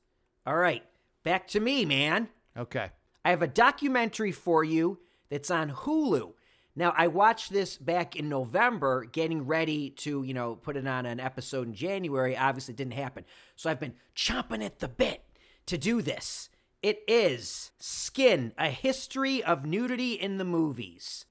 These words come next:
Speaker 1: It's two hours and ten minutes, which is kinda long.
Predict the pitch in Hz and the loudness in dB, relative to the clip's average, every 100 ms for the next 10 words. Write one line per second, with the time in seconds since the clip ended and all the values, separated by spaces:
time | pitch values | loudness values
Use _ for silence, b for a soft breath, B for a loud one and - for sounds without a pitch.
0 | - 156 - - - 294 277 262 262 254 | -6 -6 -6 -4 -2 4 6 8 8 4
1 | - 214 214 220 214 202 196 131 - - | 0 -6 -4 -4 -2 0 -2 -2 -10 -16
2 | - 165 175 151 - 214 269 302 311 302 | -6 -4 -2 -4 -2 0 0 0 -2 4
3 | 330 262 135 | 6 6 2